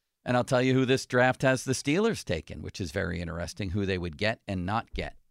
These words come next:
Then we're gonna get into Paul Skeens and what might be one of the most intriguing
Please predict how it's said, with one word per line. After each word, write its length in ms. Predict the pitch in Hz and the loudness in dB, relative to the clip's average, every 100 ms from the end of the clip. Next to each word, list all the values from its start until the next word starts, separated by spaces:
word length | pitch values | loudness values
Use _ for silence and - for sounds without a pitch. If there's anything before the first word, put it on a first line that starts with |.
| _ - | _ -4
Then 160 | 110 | -2
we're 120 | 147 | 0
gonna 200 | 160 151 | -2 -2
get 160 | 127 127 | 0 0
into 400 | 127 120 - 110 | 0 -2 -2 -4
Paul 360 | - 113 113 107 | -4 -2 -2 -2
Skeens 760 | - - 113 101 - - - _ _ _ _ _ _ _ _ _ _ _ | -6 -2 -2 -2 -4 -10 -14 _ _ _ _ _ _ _ _ _ _ _
and 520 | 123 117 107 107 107 - _ _ | 0 2 4 2 0 -6 _ _
what 280 | 107 120 - | 0 0 2
might 360 | 110 127 160 - | 2 2 2 -2
be 380 | 110 104 117 - _ | -2 -2 -6 -12 _
one 160 | 107 117 | -2 0
of 80 | 113 | 0
the 60 | |
most 440 | 107 104 101 - - - | 0 0 -2 -8 -10 -2
intriguing 960 | 110 101 - - 139 151 123 107 113 | 0 0 -4 -2 -2 -2 -2 -2 -2